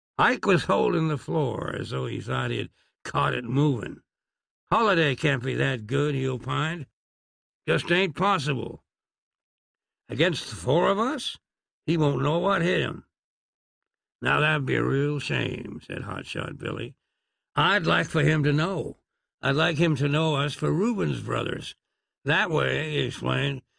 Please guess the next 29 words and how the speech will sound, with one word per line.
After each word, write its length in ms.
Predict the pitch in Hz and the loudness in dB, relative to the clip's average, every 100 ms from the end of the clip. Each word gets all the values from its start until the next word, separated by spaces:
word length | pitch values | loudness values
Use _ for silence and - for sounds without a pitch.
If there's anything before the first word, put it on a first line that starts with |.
| _ - | _ -2
"he'll 240 | 147 151 | 2 4
realize 600 | 156 185 156 135 139 135 | 4 4 2 0 0 -2
he's 120 | 135 123 | -2 -2
been 200 | 143 151 | -2 0
overtaken 720 | 160 160 131 165 147 143 131 | 0 -2 0 -2 0 0 0
by, 320 | 131 131 123 _ _ _ _ _ | 0 0 -2 _ _ _ _ _
what's 220 | 120 151 151 | 0 0 2
that 240 | 165 143 - - 120 | 0 -2 -8 -20 -2
Greek 300 | 123 160 139 | 2 2 2
guy's 400 | 143 147 139 113 | 2 4 2 0
name 300 | 131 139 139 | -2 -2 -2
used 200 | 135 - | -4 -4
to 180 | 131 110 _ _ - | -6 -8 _ _ -2
overtake 560 | 131 139 127 - 127 | 0 0 -4 -6 -6
people? 400 | - 135 120 123 - _ _ _ - | -6 -6 -6 -12 -14 _ _ _ -4
Nemi? 600 | 120 139 160 170 185 - _ _ _ _ - | 0 2 2 0 -4 -8 _ _ _ _ -6
Someone? 440 | 135 139 143 147 | -2 0 0 0
Yeah, 300 | 139 170 131 | 0 0 0
yeah, 300 | 117 160 135 | 0 0 2
Nemi. 480 | 147 170 139 - - _ _ _ _ _ | 0 0 0 -4 -10 _ _ _ _ _
I 100 | 139 | -2
got 260 | 147 156 131 | 2 2 2
it, 160 | 127 143 _ - | 0 -4 _ -12
sis." 460 | - 160 180 - - _ _ _ _ _ _ _ _ - | -2 -2 -2 -8 -14 _ _ _ _ _ _ _ _ -2
"You 160 | 151 156 | 2 2
addressing 500 | 139 170 165 156 151 | 2 2 0 0 0
me?" 240 | 165 170 | 2 0
snarled 540 | - 151 156 160 151 | -4 -6 -6 -6 -8
Seth, 340 | - 151 156 | -6 -6 -6